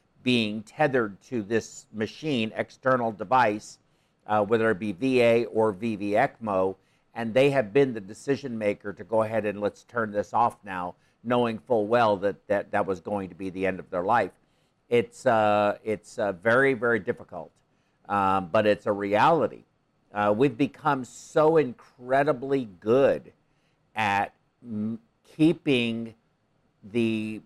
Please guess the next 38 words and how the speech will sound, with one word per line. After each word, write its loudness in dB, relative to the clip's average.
overall 4
organism 0
alive, 2
dealing -2
with 0
all 2
of -2
their 0
other 0
things, -2
whether 2
it 2
be -4
pulmonary -2
and 0
oxygenation -2
or -2
circulation -2
and -6
keeping -2
their 2
kidneys, -4
uh, 2
going. 0
We -10
can -14
even -6
add 0
C -8
R 4
R 2
T -4
if -2
they -4
start -4
going -2
into -6
renal -6